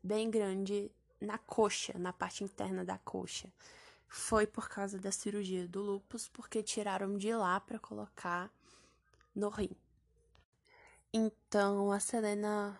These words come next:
quase morreu nessa cirurgia, realmente. Mas o Senhor Jesus estava com ela e deu tudo certo.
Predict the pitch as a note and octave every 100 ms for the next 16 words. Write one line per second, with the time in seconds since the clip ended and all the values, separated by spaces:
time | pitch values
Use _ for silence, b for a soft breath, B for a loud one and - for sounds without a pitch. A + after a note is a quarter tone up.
0 | B B _ _ _ - A#3+ A3 A#3 C4+
1 | C4 G#3 F#3+ - G#3 - G#3 G3+ F3+ F3+
2 | F3+ F3 G3 F3+ D#3+ - - - B B
3 | B B B B _ F3+ E3+ D#3+ D#3+ D#3+
4 | D#3+ D#3 E3 - - - - - F#3 -
5 | F#3+ F3+ F#3 F#3 F#3 F3 E3+ F3+ - F3+
6 | F3+ - F#3+ E3 E3+ F3+ F3+ F3 E3+ -
7 | F3 F3+ F3 E3+ E3+ - - - - -